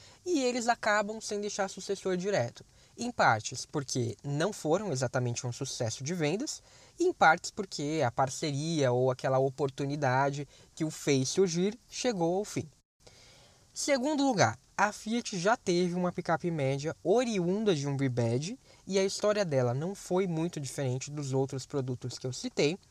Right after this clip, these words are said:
Na verdade, é provável que tenha sido até pior. Eu tô falando da Fullback, que é um rebadge da Mitsubishi L duzentos, foi apresentado em dois mil e quinze no Salão de Dubai, teve vendas iniciadas em dois mil e dezesseis em mercados selecionados da Europa, do Oriente Médio e da África.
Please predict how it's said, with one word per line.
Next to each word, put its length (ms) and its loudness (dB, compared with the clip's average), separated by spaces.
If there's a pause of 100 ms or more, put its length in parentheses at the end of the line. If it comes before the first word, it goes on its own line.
(380)
Na 140 4
verdade, 420 2
é 20 0
provável 460 0
que 80 -20
tenha 180 -4
sido 300 -8 (120)
até 360 0
pior. 320 -2 (340)
Eu 100 -4
tô 120 -4
falando 400 0
da 140 0
Fullback, 800 -2 (260)
que 60 -2
é 40 4
um 140 0
rebadge 560 2
da 100 0
Mitsubishi 720 -4
L 180 -2
duzentos, 640 -4 (300)
foi 180 0
apresentado 640 0
em 40 -2
dois 200 0
mil 120 0
e 40 -4
quinze 400 -2
no 100 -4
Salão 280 0
de 100 -4
Dubai, 460 -2 (360)
teve 220 0
vendas 380 -2
iniciadas 520 -2
em 120 0
dois 180 0
mil 140 0
e 40 -2
dezesseis 760 -2 (280)
em 40 -6
mercados 460 0
selecionados 720 -2
da 80 0
Europa, 460 2
do 80 -2
Oriente 340 -2
Médio 320 -4
e 60 -4
da 300 2
África. 300 -6